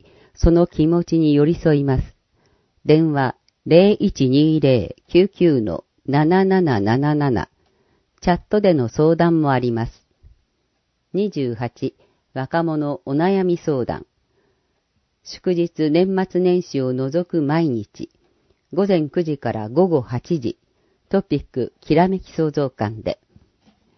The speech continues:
月曜日から金曜日の午後六時からと、土曜日、日曜日の終日は、ロビースタッフによる相談。二十九、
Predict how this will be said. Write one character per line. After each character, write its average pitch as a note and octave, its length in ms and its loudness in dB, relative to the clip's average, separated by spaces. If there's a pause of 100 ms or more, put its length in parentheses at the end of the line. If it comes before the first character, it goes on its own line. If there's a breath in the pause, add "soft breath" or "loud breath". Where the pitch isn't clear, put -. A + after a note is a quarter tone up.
(320)
月 E3 300 2
曜 A3 180 4
日 C#3+ 140 0
か B2 140 -2
ら B2 140 0
金 F3+ 260 2
曜 F3 220 2
日 A#2+ 140 -2
の G#2+ 240 -4 (500 soft breath)
午 G3+ 160 4
後 D3 160 2
六 B2+ 280 -2
時 E3+ 140 -2
か B2+ 120 -6
ら A2 160 -4
と、 - 200 -8 (440)
土 D3+ 120 2
曜 E3+ 300 2
日、 A2 300 -8
日 D3 360 -2
曜 F#3 140 2
日 C3+ 120 -4
の B2+ 140 -4
終 D3 280 -2
日 D#3 260 -2
は、 C#3+ 220 -2 (320 soft breath)
ロ C#3 160 0
ビ G3 180 0
ー - 20 -8
ス - 140 -16
タ G3 120 -2
ッ - 20 -4
フ - 240 -8
に C3 180 -2
よ C3 120 -2
る F3+ 100 -2
相 A#2+ 280 -6
談。 F#2+ 280 -6 (1200)
二 G3+ 120 -2
十 C#3 220 -4
九、 - 260 -8